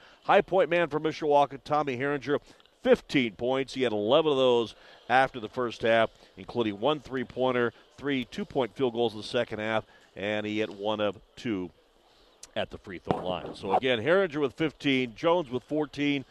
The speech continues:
and twelve for Rashawn Johnson. Pacey Mishawaka, elsewhere Cooper Pritchett, he had seven points, and I think we mentioned Anthony Nelson with a three-pointer in the third quarter. It was a big one, uh, that made it, uh, his total for three on the night. But Mishawaka wins at sixty-one fifty-eight.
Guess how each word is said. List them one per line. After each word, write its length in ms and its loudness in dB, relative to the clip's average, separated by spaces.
and 380 -4
twelve 560 2
for 320 -6
Rashawn 340 -4
Johnson. 560 -2
Pacey 360 -4
Mishawaka, 640 -2
elsewhere 360 -2
Cooper 360 -8
Pritchett, 500 -6
he 200 -4
had 200 2
seven 420 -2
points, 440 -2
and 340 -4
I 80 0
think 160 -6
we 100 -8
mentioned 320 -6
Anthony 320 -8
Nelson 280 -4
with 140 -10
a 60 -16
three-pointer 580 -6
in 60 -14
the 80 -14
third 260 -10
quarter. 220 -2
It 40 0
was 120 -6
a 40 -6
big 240 -2
one, 220 -12
uh, 220 -6
that 160 -4
made 280 -4
it, 140 -4
uh, 240 -4
his 240 -4
total 340 -8
for 260 -10
three 280 -10
on 100 -8
the 80 -10
night. 180 -10
But 120 -12
Mishawaka 460 4
wins 220 -2
at 80 -12
sixty-one 600 -2
fifty-eight. 560 2